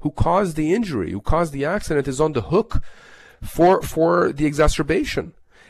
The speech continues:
And so, you know, i-, i-, it's true that insurance companies try to often say, "No, no, no, you've had this pre-existing condition, so we're not gonna pay you."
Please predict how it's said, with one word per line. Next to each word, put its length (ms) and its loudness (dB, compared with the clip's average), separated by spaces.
And 140 -2
so, 460 6
you 100 -2
know, 220 2
i-, 520 -10
i-, 300 2
it's 240 0
true 540 4
that 160 0
insurance 380 -2
companies 520 -2
try 360 -2
to 280 -2
often 380 -2
say, 260 2
"No, 180 4
no, 80 2
no, 160 2
you've 180 -4
had 240 -2
this 140 2
pre-existing 440 -4
condition, 640 0
so 140 -6
we're 120 0
not 140 -4
gonna 140 -2
pay 240 0
you." 320 -4